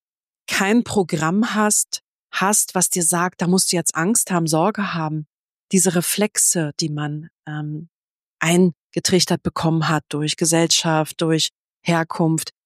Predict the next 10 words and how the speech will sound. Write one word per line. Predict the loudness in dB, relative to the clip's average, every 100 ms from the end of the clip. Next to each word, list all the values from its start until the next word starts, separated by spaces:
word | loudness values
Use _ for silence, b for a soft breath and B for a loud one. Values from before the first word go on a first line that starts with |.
| _
sondern | 0 4 4 4
wirklich | 2 2 -4 -4
du, | -2 -2 -2 -6 -10 _ -2
du | 0 0 -2
selbst | -4 -2 0 0 -4 -2
bist | -2 -2
und | -4 -2
feststellst, | 0 0 2 2 2 0
dass | 0 0
einfach | -2 -2 -2